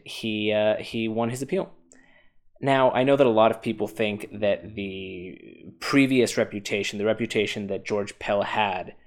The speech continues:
before he reached some real notoriety, proves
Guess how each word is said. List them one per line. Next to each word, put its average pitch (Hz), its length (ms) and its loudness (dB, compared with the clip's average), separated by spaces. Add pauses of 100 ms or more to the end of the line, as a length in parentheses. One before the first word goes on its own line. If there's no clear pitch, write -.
(380)
before 135 480 6
he 98 640 -4
reached 101 640 -8 (500)
some 117 300 -2
real 110 540 2
notoriety, 110 960 2 (600)
proves - 800 8